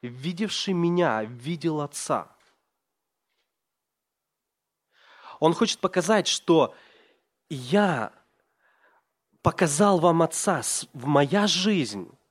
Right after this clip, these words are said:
показала все божественные атрибуты во всем своем величии, во всей своей славе.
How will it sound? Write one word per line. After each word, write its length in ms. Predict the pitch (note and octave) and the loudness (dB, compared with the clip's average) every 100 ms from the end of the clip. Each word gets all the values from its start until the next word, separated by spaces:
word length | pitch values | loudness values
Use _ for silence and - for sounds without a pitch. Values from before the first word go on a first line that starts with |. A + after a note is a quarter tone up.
| _ _ _ _ - | _ _ _ _ -10
показала 500 | D3+ D#3+ C#3 E3 D3 | -4 -4 -2 -2 -2
все 460 | - - - E3+ | -2 -6 -2 -2
божественные 640 | G2+ C#3+ B2+ D3+ - C3 C3 | -2 -2 -2 -4 -6 -4 -4
атрибуты 500 | C3 C#3 C#3+ A#2 G2+ - - - | -4 -6 -6 -6 -8 -10 -20 -6
во 140 | B2+ | -6
всем 300 | - - C#3+ | -4 -2 -2
своем 280 | - A#2+ A2+ | -2 -8 -8
величии, 600 | A2+ A2+ G2+ - - - _ _ _ _ _ _ _ _ _ _ - - - | -10 -12 -12 -12 -14 -20 _ _ _ _ _ _ _ _ _ _ -20 -20 -12
во 180 | B2 D#3 | -4 -2
всей 280 | - G3 | -2 -4
своей 280 | D3 - C#3+ | -4 -4 -4
славе. 520 | C3 - B2+ G2 D#2 | -4 -4 -2 -2 -8